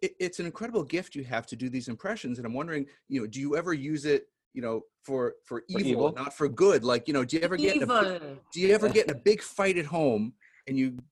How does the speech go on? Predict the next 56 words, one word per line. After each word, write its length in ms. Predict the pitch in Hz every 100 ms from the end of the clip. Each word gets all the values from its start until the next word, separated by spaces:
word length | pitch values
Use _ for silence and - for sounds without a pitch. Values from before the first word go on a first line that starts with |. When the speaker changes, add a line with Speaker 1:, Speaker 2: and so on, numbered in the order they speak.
| -
Speaker 1:
just 180 | 202
getting 160 | - 175
ready 220 | 180 175
to 100 | 139
storm 420 | 135 - 202 214
out 140 | 196 190
of 60 |
the 100 | 165
room, 300 | 147 170 175
and 100 | 147
then 80 | 147
you 100 | 151
stop 460 | 135 - 151 156 160
and 80 | 131
you 60 |
turn 200 | 113 156
around 140 | 156 151
and 80 |
go, 160 | 143 139
"I'll 240 | 123 147
be 200 | 156 135
back," 340 | 131 131 123 110 131
or 80 |
something 400 | 113 143 123 165
like 160 | 147 160
that? 520 | - - 294 214 - -
<laughs> 180 | 508 - - - - - 480 - _ _ 359
Speaker 3:
<laughs> 120 | -
Speaker 1:
I, 140 | 247 - 311 330 -
I 60 |
mean, 200 | 202 208 - -
Speaker 2:
Well, 200 | 160 165
Speaker 1:
do, 60 | 165 156
Speaker 2:
I, 140 | 190
Speaker 1:
do 140 | - 175
Speaker 2:
yeah, 120 | 175
I 80 | 175
Speaker 1:
you 20 |
Speaker 2:
have 80 | 208
the 80 | 165
Speaker 1:
diffuse 180 | - 170
any 100 | 175
Speaker 2:
freedom. 140 | -
Speaker 1:
situation? 640 | 208 220 214 220 285 107 - _ -
Speaker 2:
I, 100 | 165
yeah, 240 | 170 - -
well, 220 | 208 330
yeah, 260 | 240 180 98
yeah. 220 | 156 110
It's, 220 | 104 -
it's, 280 | 190 - - -
I, 100 | 131
never 240 | 160 190 165
for 160 | 127 123
evil 320 | 127 98 98
though, 320 | 95 95 95